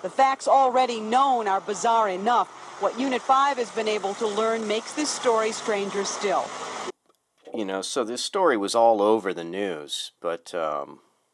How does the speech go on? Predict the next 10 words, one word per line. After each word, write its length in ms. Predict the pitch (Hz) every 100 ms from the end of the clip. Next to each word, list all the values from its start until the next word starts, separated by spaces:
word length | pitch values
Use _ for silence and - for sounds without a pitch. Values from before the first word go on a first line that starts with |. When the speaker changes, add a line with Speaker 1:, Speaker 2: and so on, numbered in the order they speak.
| _ _ _ _ -
Speaker 2:
you 100 | 143
know, 160 | 101
Barry 320 | 107 104 104 107
Seal 540 | - 131 131 104 107
was 600 | - 101 92 90 - - - _
murdered 540 | 92 95 95 98 92
in 140 | 90
brutal 300 | 85 95 92
fashion, 760 | 92 110 95 95 - 92 92 110 _ _ _ _ _ _ _
um, 720 | 78 82 82 80 80 80 76